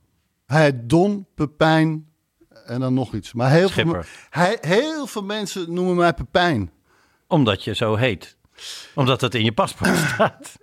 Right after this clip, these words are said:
Speaker 1: Nou, het is, het was al gelijk merkwaardig, want nee, iedereen noemt jou Don. Heel veel mensen kennen jou als Don Diablo. Dus iedereen, eigenlijk bijna iedereen, noemt jou Don.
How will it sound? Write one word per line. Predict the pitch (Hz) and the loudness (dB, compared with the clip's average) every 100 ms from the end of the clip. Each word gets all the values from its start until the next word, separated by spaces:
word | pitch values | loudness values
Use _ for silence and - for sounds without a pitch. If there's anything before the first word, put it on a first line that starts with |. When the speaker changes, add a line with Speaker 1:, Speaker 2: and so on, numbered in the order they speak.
| _ | _
Speaker 1:
Nou, | - 208 | -2 0
het | - 180 | 0 0
is, | 208 - 226 | 0 0 0
het | 180 | 2
was | 196 185 | 2 2
al | 165 | 0
gelijk | 139 175 226 226 - | 0 2 2 0 -4
merkwaardig, | 180 185 160 196 190 123 - | -2 -2 0 0 0 -2 -8
want | 151 151 - _ _ _ 202 _ _ _ _ - 831 762 784 | -8 -8 -10 _ _ _ -20 _ _ _ _ -20 -18 -16 -12
nee, | - - - | -8 -8 -4
iedereen | 180 170 156 147 | 0 2 2 4
noemt | 143 | 2
jou | 143 147 | 2 2
Don. | 240 160 82 - _ _ _ | 2 0 -4 -14 _ _ _
Heel | _ 190 262 359 349 | _ 2 2 2 0
veel | - 226 | 0 0
mensen | 196 175 165 143 - | 2 2 0 -6 -2
kennen | 208 269 | 0 2
jou | 233 175 147 | 2 0 0
als | 127 120 | -2 0
Don | 156 190 135 | 2 4 2
Diablo. | 127 143 220 240 262 277 _ _ _ _ _ | 2 2 0 -2 -8 -10 _ _ _ _ _
Dus | 147 131 - - _ | 0 0 -2 -18 _
iedereen, | 196 233 226 202 202 196 - _ _ _ _ _ _ _ | 2 4 4 4 2 -2 -8 _ _ _ _ _ _ _
eigenlijk | 120 170 160 135 | -2 -2 -2 0
bijna | 147 143 | 2 2
iedereen, | 151 143 131 131 123 - | 2 0 0 0 0 -4
noemt | 120 139 131 | 0 4 4
jou | 120 113 | 2 -2
Don. | 95 113 98 80 | 0 0 0 -4